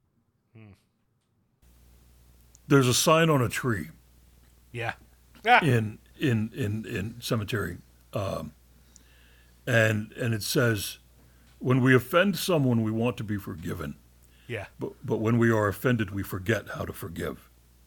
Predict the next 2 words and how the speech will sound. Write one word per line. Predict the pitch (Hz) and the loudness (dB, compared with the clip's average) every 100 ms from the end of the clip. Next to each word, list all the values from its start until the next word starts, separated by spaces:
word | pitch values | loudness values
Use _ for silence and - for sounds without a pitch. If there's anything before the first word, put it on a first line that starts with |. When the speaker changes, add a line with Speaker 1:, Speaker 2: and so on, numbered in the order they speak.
| _ _ _ _ _ _ _ _ _ _ _ - | _ _ _ _ _ _ _ _ _ _ _ -4
Speaker 2:
And | 113 113 117 110 98 - - _ _ _ _ _ - | -2 0 0 0 -6 -10 -20 _ _ _ _ _ -6
that, | 123 160 - | 4 4 4